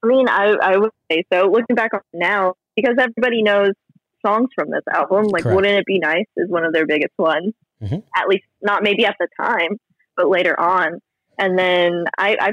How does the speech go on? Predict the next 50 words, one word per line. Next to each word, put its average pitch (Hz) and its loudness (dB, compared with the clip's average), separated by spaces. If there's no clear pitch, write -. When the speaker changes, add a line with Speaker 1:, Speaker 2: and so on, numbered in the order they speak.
Speaker 1:
personally, 165 -2
I 254 2
just, 381 2
I, - -2
I 233 0
really, 220 4
really 196 4
love 175 2
the 220 -2
song 190 -2
God 170 0
Only 175 -4
Knows, 165 -2
even 190 -2
though 185 2
it's 180 -4
not 202 -4
supposed 185 -2
to - -20
be, 190 2
like, 185 2
some 180 -12
super 220 -2
happy 196 -2
song. 277 2
I 185 0
listen 233 0
to 226 4
that 190 2
and 190 -2
it 160 0
instantly 175 0
makes 165 -2
me 160 -4
happier. 165 -2
I - 0
have 151 -4
no 151 -4
idea 151 -4
why. 147 -2
Speaker 2:
Yeah. 107 -6
Speaker 1:
So 254 4
that's 302 0
just, 311 0
it's 254 -2
an 359 0
album 370 2
that's 294 2
impacted 240 -2
me. - -8